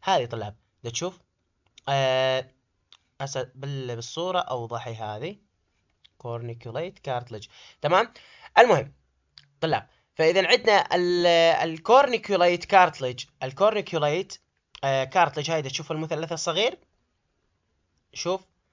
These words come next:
هذا يسمونه corniculate cartilage. إيش بيه هذا؟ هسه راح أجي أقول لك عليه. شوف. آه، آه، articulate with the apex of the arytenoid cartilage. و give attachment to the ary epiglottic folds.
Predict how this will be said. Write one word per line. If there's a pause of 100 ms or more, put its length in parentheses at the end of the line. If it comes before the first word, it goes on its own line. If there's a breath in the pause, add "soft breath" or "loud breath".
(160)
هذا
يسمونه
corniculate
cartilage.
إيش
بيه
هذا؟
هسه
راح
أجي
أقول
لك
عليه. (180)
شوف. (720 loud breath)
آه،
آه،
articulate
with
the
apex (100)
of
the
arytenoid
cartilage. (960)
و
give
attachment (240)
to
the
ary
epiglottic
folds.